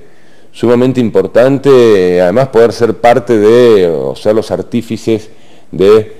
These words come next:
el cierre de ese ciclo y la apertura de otro, ¿no? Y, y como digo a nuestros vecinos,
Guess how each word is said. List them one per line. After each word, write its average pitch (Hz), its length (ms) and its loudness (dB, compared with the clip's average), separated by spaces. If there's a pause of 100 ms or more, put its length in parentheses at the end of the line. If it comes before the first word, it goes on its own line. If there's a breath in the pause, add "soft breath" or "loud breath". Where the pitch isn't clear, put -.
(140)
el 85 120 -8
cierre 110 340 0
de 98 40 -2
ese 92 160 -8
ciclo 104 480 -4
y 90 60 -8
la 85 120 -2
apertura 87 480 -6
de 80 160 -4
otro, 67 280 -10
¿no? 123 240 -8 (800 soft breath)
Y, 82 640 -4
y 76 100 -12
como 87 180 -2
digo 110 220 2 (920)
a - 100 -12
nuestros 73 280 -10
vecinos, 82 580 -8